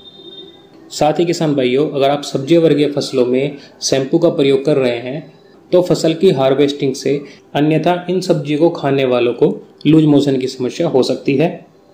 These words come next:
इसीलिए ज़रूरत पड़ने पर ही शैम्पू का प्रयोग करें। ऐसा नहीं कि हमारे कुछ किसान भाई सोचते हैं कि शैम्पू का प्रयोग सस्ता पड़ता है तो वह हर दवा के साथ शैम्पू का प्रयोग कर देते हैं, आपको ऐसा नहीं करना है।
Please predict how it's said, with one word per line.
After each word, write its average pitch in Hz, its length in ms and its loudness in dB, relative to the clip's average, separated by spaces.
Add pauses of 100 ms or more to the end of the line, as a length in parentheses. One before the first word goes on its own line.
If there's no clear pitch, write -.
(560)
इसीलिए 180 400 2
ज़रूरत 156 360 2
पड़ने 131 240 2
पर 127 160 0
ही 160 100 2
शैम्पू 131 340 0
का 135 120 2
प्रयोग 131 320 2
करें। 143 220 -2 (720)
ऐसा 147 340 0
नहीं 165 160 2
कि 170 80 2
हमारे 147 260 2
कुछ 156 200 -2
किसान 143 280 0
भाई 143 140 4
सोचते 139 340 0
हैं 143 100 2
कि 151 80 0
शैम्पू 135 340 -2
का 143 120 2
प्रयोग 139 300 2
सस्ता 139 280 -2
पड़ता 143 340 -2
है 151 160 0 (440)
तो 139 100 4
वह 143 220 2
हर 156 120 0
दवा 139 220 2
के 135 100 -4
साथ 131 220 -2
शैम्पू 131 300 0
का 135 120 4
प्रयोग 127 360 2
कर 143 140 2
देते 131 260 0
हैं, 147 200 -10 (380)
आपको 160 260 2
ऐसा 165 200 2
नहीं 143 180 2
करना 117 260 -4
है। 123 120 -14